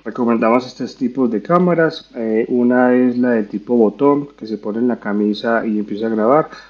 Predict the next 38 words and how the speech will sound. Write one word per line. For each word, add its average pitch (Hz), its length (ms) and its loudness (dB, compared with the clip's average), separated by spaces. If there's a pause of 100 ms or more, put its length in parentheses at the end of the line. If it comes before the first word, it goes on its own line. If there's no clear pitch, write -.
(180)
Otra 113 340 0
es 113 60 4
la 117 100 4
típica 107 800 0
del 101 300 -2
lapicero. 139 640 0
Afortunadamente, 113 1080 0
los - 140 -8
precios 120 280 0
de 127 80 2
estos 123 160 -4
elementos 110 360 0
no 123 80 4
son 127 160 2
muy 131 160 6
altos 156 480 -2
y 123 100 0
la - 180 4
calidad 107 520 4
de 120 120 4
grabación 110 720 0
ha 120 40 0
mejorado 110 480 2
mucho 117 300 -2
en 117 80 -2
los 101 100 -6
últimos 104 360 -12
tiempos. - 500 -12 (1000)
Aquí, 143 220 0
por 143 260 2
ejemplo, 131 340 -2
podemos 135 440 2
ver 143 140 4
el 139 140 0
poder 120 400 0
del 131 160 -2
uniforme 117 540 -2
puesto. 156 600 -2